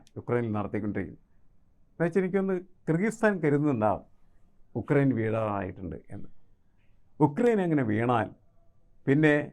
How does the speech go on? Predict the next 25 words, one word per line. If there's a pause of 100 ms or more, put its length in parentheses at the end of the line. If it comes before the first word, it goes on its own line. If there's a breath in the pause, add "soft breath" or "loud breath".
(1000)
ഇപ്പം
നിലനിൽക്കുന്ന (120)
പുടിൻ (880)
നേരെ (100)
തിരിയാൻ (120)
സാധ്യതയുള്ള
കിർഗിസ്ഥാനിലൊക്കെ (140)
ആളാകാം (240)
എന്ന് (180)
ഒരു
തോന്നൽ
അവർക്കുണ്ട്.
കാരണം
എന്ന്
വെച്ചാൽ (920)
പുടിൻ (100)
കമ്മ്യൂണിസ്റ്റുകാരനല്ല, (600)
പഴയ (100)
കെ (100)
ജി
ബിക്കാരനാണെന്നുള്ളത്
ശരിയാണ്. (600)
പക്ഷേ (520)
പുടിൻ
ഒരു